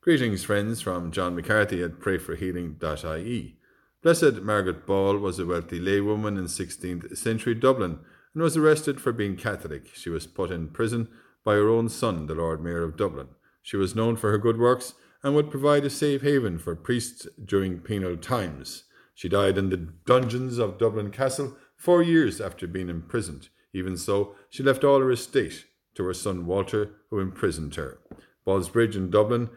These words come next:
is named after the Ball family. In today's Gospel, we hear about the persecution of Christ's followers and what to do should this happen. These are the words of Christ.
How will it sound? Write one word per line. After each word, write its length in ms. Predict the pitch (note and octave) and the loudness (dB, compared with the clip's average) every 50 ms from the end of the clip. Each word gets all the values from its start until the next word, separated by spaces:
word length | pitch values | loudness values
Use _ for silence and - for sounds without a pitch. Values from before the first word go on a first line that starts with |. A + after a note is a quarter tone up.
| - _ - | -14 _ -8
is 160 | F#2 E2 F#2+ | -8 -6 -4
named 240 | G2 G2 F#2+ F#2 F#2+ | -4 -4 -4 -4 -4
after 300 | G2 F2+ F2+ - G2+ F2 | -6 -6 -6 -4 -4 -4
the 80 | E2+ | -4
Ball 260 | E2+ - F2+ E2+ E2 D#2 | -4 -2 -2 -2 -2 -2
family. 460 | - - A2 G2 F2 D2 A#1+ - - _ _ _ _ _ _ _ _ - | -4 -6 -6 -6 -6 -8 -10 -14 -18 _ _ _ _ _ _ _ _ -8
In 80 | A#2+ A2+ | -6 -6
today's 320 | A2 B2 C#3 C#3+ C#3+ C3 | 0 4 4 4 4 4
Gospel, 520 | C3+ - C#3 C#3 C#3 C#3 - C#3 C3 A#2+ - - - _ _ - | 4 4 4 4 4 2 0 0 0 0 -2 -8 -20 _ _ -4
we 120 | D3 C3 | 0 4
hear 400 | C#3+ E3 E3+ D3 - - - - - | 6 6 6 6 4 -2 -10 -16 -8
about 300 | - - D3+ D3+ D3+ D3+ | -2 0 2 2 2 0
the 60 | D#3 | -2
persecution 800 | - - E3 E3 D#3+ E3+ E3+ E3+ - F#3+ F3+ E3+ - G2 E2+ E2+ | -2 0 0 0 0 -2 -6 -2 0 0 0 0 -2 -6 -6 -6
of 160 | D#2+ D#2 - | -8 -8 -6
Christ's 320 | - A2 G#2+ F#2 - - - | -4 -4 -2 -2 -4 -8 -6
followers 560 | - B2+ B2 B2+ B2+ B2+ B2+ B2+ C3 A2+ - | -4 -2 0 2 4 4 4 4 2 0 -2
and 160 | G2 F2+ F#2 | -6 -4 -2
what 120 | G#2 G2+ - | -4 -4 -4
to 60 | - | -6
do 280 | F#2 F#2+ G2+ G2+ G2+ G2 | -6 -4 -2 -2 -2 -4
should 180 | - - G2 | -8 -10 -10
this 200 | - F#2 F2 - | -8 -10 -10 -8
happen. 340 | - A2 F#2+ - - - - - _ _ _ _ _ _ _ | -8 -10 -10 -10 -12 -16 -16 -18 _ _ _ _ _ _ _
These 340 | - G#2+ G#2 G#2 G#2+ G#2 - | -4 -4 -2 -2 -4 -4 -2
are 80 | G2 | -2
the 100 | F#2 F#2 | -2 0
words 300 | F#2 F#2+ F#2+ F#2 F#2 - | 2 2 2 2 2 0
of 140 | G#2+ G#2 G#2 | -2 -4 -2
Christ. 400 | - D3 A#2 D#2+ - - - - | -2 -2 -2 -2 -2 -8 -14 -18